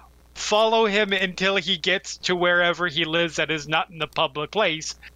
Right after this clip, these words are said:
and either brutalize or rob or something like that.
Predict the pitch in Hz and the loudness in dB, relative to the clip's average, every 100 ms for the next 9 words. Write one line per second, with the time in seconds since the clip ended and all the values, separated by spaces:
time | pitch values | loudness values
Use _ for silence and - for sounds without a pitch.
0 | - - - - 196 185 170 135 _ _ | -20 -20 -20 -4 0 0 -2 -8 _ _
1 | _ _ _ _ _ _ _ _ _ _ | _ _ _ _ _ _ _ _ _ _
2 | _ - - - _ _ _ _ _ _ | _ -20 -20 -20 _ _ _ _ _ _
3 | _ _ _ _ 226 - - 180 165 160 | _ _ _ _ -2 0 2 2 4 4
4 | 156 - - 131 135 151 196 220 226 220 | 2 0 -8 -16 -2 2 4 4 2 4
5 | 214 208 185 190 175 143 143 120 120 156 | 4 2 0 -2 0 2 0 -2 0 2
6 | 170 170 170 160 - 170 143 135 131 - | 4 4 2 -2 -8 -2 0 0 0 0
7 | 160 147 151 135 120 120 - 104 98 | -2 -2 -4 0 0 -2 -4 -10 -10